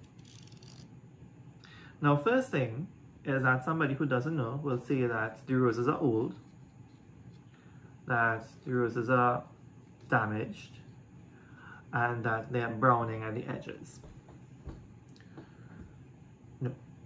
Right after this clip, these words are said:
I'm here to tell you just, no,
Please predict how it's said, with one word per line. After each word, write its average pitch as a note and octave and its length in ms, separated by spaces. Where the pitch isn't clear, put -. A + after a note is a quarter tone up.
I'm B2 160
here C3 140
to C#3 100
tell C3 240
you B2 140
just, B2+ 220
no, D3 80